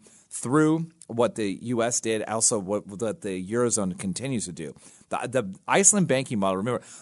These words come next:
there's all those derivative exposures. They levered up their economy, went from a fishing economy to a <laughs> financial economy overnight. And it, when the crisis came, it wrecked them. They created the bad bank model. You have a bad bank, put all the toxic assets over there, government backs it up, and it got us through.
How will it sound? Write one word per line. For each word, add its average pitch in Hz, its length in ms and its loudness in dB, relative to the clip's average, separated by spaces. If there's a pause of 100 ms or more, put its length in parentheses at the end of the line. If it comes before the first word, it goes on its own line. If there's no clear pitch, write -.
there's 107 160 4
all 131 80 8
those 117 160 4
derivative 135 560 6
exposures. 120 800 4
They 107 100 2
levered 113 320 2
up 110 120 2
their 107 160 2
economy, 110 440 0
went 110 120 2
from 123 120 -4
a 107 60 0
fishing 143 320 2
economy 113 480 0
to 101 80 0
a 101 60 2
<laughs> - 120 -2
financial 127 380 4
economy 113 380 2
overnight. 117 560 0 (420)
And 127 160 2
it, 101 140 -6
when 117 180 0
the 104 80 -2
crisis 117 480 0
came, 101 240 -2
it 92 100 -2
wrecked 120 240 2
them. 87 160 -4
They 120 120 2
created 139 380 0
the 120 100 2
bad 117 420 4
bank 98 260 0
model. 80 380 -10 (340)
You 104 140 0
have 113 80 0
a 110 40 0
bad 151 360 6
bank, 135 360 0
put 135 140 0
all 131 120 4
the 151 80 0
toxic 135 480 2
assets 107 440 0
over 98 220 0
there, 98 300 -2
government 117 520 -4
backs 113 340 -2
it 107 100 -2
up, 101 280 0 (320)
and 120 100 -2
it 120 40 0
got 107 180 0
us 92 180 -2
through. 101 280 -2